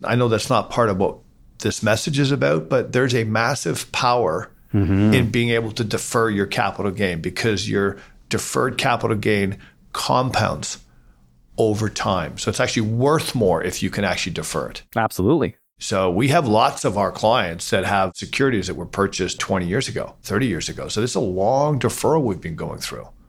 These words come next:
Speaker 1: Okay, so that's the first factor to consider, which is perhaps the dividend strategy, perhaps, not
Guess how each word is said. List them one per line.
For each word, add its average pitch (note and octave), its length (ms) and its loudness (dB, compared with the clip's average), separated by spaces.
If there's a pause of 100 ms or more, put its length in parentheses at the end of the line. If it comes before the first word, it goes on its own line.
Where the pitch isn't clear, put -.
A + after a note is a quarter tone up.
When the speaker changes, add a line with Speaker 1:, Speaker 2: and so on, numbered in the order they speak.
(200)
Speaker 1:
Okay, F#3+ 300 2
so D3+ 180 0
that's F3+ 240 0
the F3+ 80 2
first - 600 0
factor A#2 500 0
to G#2 80 0
consider, G2 440 -4
which G2 240 -2
is G#2+ 140 0
perhaps C3+ 640 -2
the C#3+ 60 -2
dividend A#2 440 -2
strategy, G2 640 0
perhaps, - 760 -2 (480)
not F#3 220 4